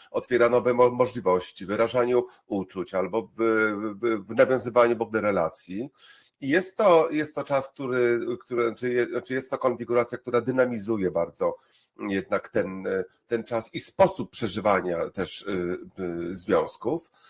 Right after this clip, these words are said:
e, otwierając tu jakieś nowe możliwości, perspektywy dogadywania się też z ludźmi,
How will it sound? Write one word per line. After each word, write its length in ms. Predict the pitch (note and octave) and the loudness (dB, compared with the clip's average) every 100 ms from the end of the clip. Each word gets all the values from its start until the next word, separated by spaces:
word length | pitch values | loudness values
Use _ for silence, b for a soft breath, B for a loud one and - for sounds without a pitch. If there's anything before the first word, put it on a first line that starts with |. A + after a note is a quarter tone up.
| B B B - | B B B 0
e, 580 | C3+ C3 C3 C3 C3 B2+ | 4 4 6 4 4 2
otwierając 800 | E3+ E3+ E3 D3+ C3+ A#2+ A2 - | 0 0 4 6 8 6 2 -2
tu 120 | - A#2+ | 0 2
jakieś 400 | G2+ A2 F#2+ B2 | 2 0 -4 2
nowe 540 | A2+ G2 G#2 G2 G2 | 2 4 6 8 6
możliwości, 720 | A2 A2 G#2 G2 G2 - A#2+ | 4 0 0 4 4 2 -4
perspektywy 640 | A#2 G#2+ - A#2 - F#2+ | -2 -2 -4 -10 -6 -2
dogadywania 580 | G2+ A#2 C3 A2+ G2 F#2+ | 0 0 2 4 4 2
się 120 | F#2+ | -4
też 160 | F#2+ F#2 | -6 -6
z 60 | G2+ | -4
ludźmi, 460 | F#2 E2 F#2+ C#3 | -4 -6 -8 -10